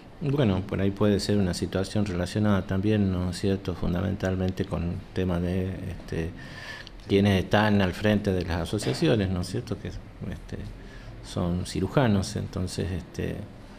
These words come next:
creo que puede ser ese, este,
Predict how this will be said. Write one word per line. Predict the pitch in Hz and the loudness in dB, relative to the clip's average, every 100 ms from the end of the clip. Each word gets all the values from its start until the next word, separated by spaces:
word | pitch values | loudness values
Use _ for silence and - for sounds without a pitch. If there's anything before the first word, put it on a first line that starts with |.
| - - - - - | -18 -16 -16 -16 -2
creo | 101 104 | 2 4
que | 92 | 2
puede | - 98 92 | 2 2 2
ser | - 98 | 2 2
ese, | 98 - 87 80 - 87 - - - 98 | 2 2 -2 -2 -6 -10 -10 -8 -8 -10
este, | 90 - 87 | -8 -4 -4